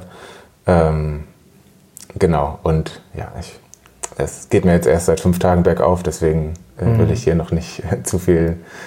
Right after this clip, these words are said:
Speaker 1: zu viel sagen, was mich dann eventuell wieder einholt. Aber im Grunde genommen, ähm,
Speaker 2: Mhm.
Speaker 1: genau, bin ich, wie gesagt, guter Dinge.
Speaker 2: Ja.
Speaker 1: Ja.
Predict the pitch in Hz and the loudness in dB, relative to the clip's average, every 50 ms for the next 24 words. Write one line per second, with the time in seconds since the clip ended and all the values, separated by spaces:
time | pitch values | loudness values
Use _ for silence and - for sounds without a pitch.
0 | - - - 117 104 92 101 92 87 95 98 98 95 92 90 87 92 90 87 90 | -20 -4 0 0 2 4 4 4 6 6 6 4 4 2 2 2 2 2 2 4
1 | 90 92 85 90 90 95 98 92 87 87 90 87 80 - 87 95 98 95 98 98 | 2 4 4 4 4 4 4 4 4 4 4 4 2 4 2 2 2 2 4 4
2 | 101 98 - - 95 92 82 85 82 80 82 80 - - 87 90 90 87 85 82 | 2 2 2 0 0 2 4 4 4 4 2 0 0 0 2 4 4 4 2 2
3 | 80 80 80 80 80 80 - 80 82 78 80 127 127 120 117 113 113 110 - - | 2 0 0 0 -2 -2 -4 -4 -4 0 2 4 4 4 2 0 -2 -4 -6 -12
4 | - - - - - 82 64 - 92 85 82 80 - - 71 73 80 76 - 73 | -20 -20 -14 -8 -6 -4 -4 -2 -2 -2 -2 -2 -4 -4 -6 -4 -4 -4 -4 -4
5 | 71 73 - - - _ - - - - - - - - - - - _ _ _ | -6 -6 -8 -14 -20 _ -20 -20 -20 -20 -20 -20 -20 -20 -20 -20 -20 _ _ _
6 | - 113 117 113 113 98 85 90 90 87 85 82 78 78 - - - _ _ _ | 0 0 2 4 4 4 4 4 4 4 4 2 0 -4 -8 -12 -18 _ _ _
7 | _ _ - - _ _ _ _ _ _ _ _ _ _ - - - - - _ | _ _ -20 -20 _ _ _ _ _ _ _ _ _ _ -20 -20 -20 -20 -20 _
8 | _ _ _ _ - - 120 110 101 104 104 85 82 80 | _ _ _ _ -14 -8 -6 -4 -2 0 0 0 0 -2